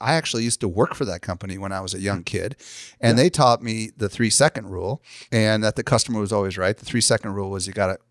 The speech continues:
Speaker 1: acknowledge the customer within three seconds. And, um, the customer was always right meant no matter what, you try to satisfy the customer.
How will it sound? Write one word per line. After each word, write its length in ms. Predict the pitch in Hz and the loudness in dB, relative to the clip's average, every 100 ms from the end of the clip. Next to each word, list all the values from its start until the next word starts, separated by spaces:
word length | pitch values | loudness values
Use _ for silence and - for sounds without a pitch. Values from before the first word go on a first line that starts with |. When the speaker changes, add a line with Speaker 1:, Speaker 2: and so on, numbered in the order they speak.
| - | -14
Speaker 1:
acknowledge 420 | 98 101 104 98 | -2 2 2 0
the 80 | - | -4
customer 340 | 104 95 98 | -2 -2 -4
within 220 | 92 101 | -8 -10
three 180 | 87 101 | -12 -6
seconds. 540 | - 95 - 113 - - - - - - _ - | -4 -4 -4 -6 -8 -10 -18 -20 -20 -20 _ 0
And, 320 | 117 117 117 | 4 4 6
um, 320 | 117 117 107 | 6 4 0
the 80 | 107 | -2
customer 320 | - - 127 | 0 0 0
was 100 | 110 | 2
always 240 | 120 107 | 2 2
right 180 | 113 131 | 2 0
meant 240 | 120 110 113 | 0 -4 -2
no 100 | 110 | -2
matter 200 | 113 110 | 0 2
what, 220 | 131 135 | 2 2
you 60 | 107 | 0
try 160 | 120 | 0
to 80 | 104 | 0
satisfy 360 | - 113 - 117 | 0 -2 -2 -6
the 80 | |
customer. 400 | 123 180 - 90 | 0 0 0 -6